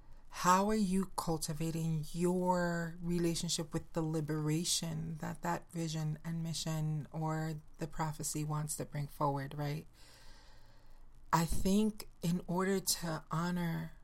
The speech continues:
the channel that you are, you have to honor the channel that you are, <laughs> right? And not,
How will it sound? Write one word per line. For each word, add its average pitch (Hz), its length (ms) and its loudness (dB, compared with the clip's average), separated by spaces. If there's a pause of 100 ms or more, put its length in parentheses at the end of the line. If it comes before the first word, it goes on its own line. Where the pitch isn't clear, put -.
(140)
the 170 80 0
channel 175 440 0
that 170 200 -2
you 160 280 0
are, 165 360 4
you 156 180 0
have 160 240 0
to - 220 -4
honor 170 400 2
the 156 120 0
channel 170 380 0
that 151 200 -2
you 160 200 2
are, 135 400 6 (340)
<laughs> - 680 8
right? 214 340 12
And 190 280 8
not, 196 600 8